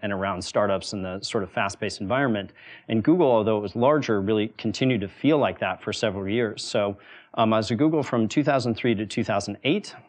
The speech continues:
I left Google with one of my tech leads, and the two of us became co-founders. We joined Greylock Partners as entrepreneurs in residence, built the company,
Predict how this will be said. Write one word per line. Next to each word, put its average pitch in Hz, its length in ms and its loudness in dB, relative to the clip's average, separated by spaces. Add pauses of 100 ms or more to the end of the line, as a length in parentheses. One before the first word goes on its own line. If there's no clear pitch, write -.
(240)
I 107 80 0
left 110 560 -2 (140)
Google 120 480 2
with 107 500 -4 (160)
one 107 220 -4
of 101 100 -8
my 95 180 -4
tech - 360 -2
leads, 104 400 -6 (320)
and 107 100 -2
the 104 80 0
two 131 160 0
of 123 100 2
us 123 140 0
became 101 380 -8
co-founders. 104 880 -4 (400)
We 113 420 4
joined 120 380 0
Greylock 127 420 2
Partners 120 640 0
as 104 240 0
entrepreneurs 110 600 -2
in 104 120 -4
residence, 107 680 -2 (380)
built 120 200 2
the 123 80 -6
company, 107 640 -4